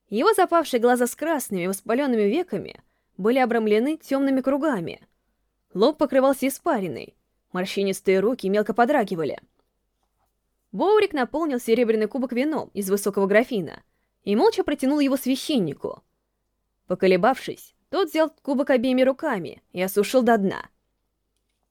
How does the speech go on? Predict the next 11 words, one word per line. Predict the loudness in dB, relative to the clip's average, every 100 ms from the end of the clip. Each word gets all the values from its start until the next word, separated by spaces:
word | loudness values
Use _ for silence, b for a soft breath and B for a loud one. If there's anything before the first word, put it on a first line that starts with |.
| -2
Напиток | 2 2 2 0
поддержал | 0 0 2
его | 2 0 -2
силы. | -4 -4 -4 -8 -18 _ _ _ _ _ _ _ _ -8
На | 0 0
бледных | 4 2 2 -2
щеках | -2 -2 -4
старика | -6 -6 -2 -4 -4 _ _
проступил | -8 -8 -4 0 2
лёгкий | 4 2 2 0
румянец. | 2 0 -4 -10